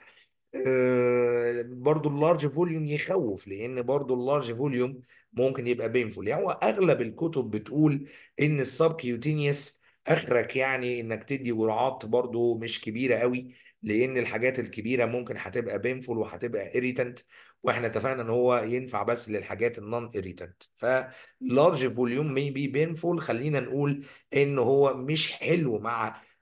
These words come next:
اللارج فوليوم. طبعًا انت ما تقدرش تحط جرعه كبيره، آه، تحت الجلد. بيدي ايه؟ بيدي سلو اكشن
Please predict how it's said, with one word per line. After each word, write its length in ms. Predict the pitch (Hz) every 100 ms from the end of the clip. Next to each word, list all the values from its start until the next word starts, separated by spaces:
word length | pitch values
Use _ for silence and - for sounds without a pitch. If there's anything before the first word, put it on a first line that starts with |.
| -
اللارج 480 | 104 107 131 110 110
فوليوم. 440 | 117 127 107 107
طبعًا 420 | 113 92 82 - _ _ _ -
انت 260 | 220 98 98
ما 140 | 95
تقدرش 500 | 104 98 135 156 -
تحط 380 | - 135 151 113
جرعه 420 | 117 143 117 92
كبيره، 380 | 110 139 131 127 - _ _ -
آه، 260 | 104 101
تحت 440 | 98 143 - - 110
الجلد. 640 | 98 104 98 110 101 - - -
بيدي 540 | 98 131 175 139 143
ايه؟ 220 | 165 202
بيدي 460 | 170 156 180 147 151
سلو 600 | 143 143 165 196 214 202
اكشن 500 | 123 - - -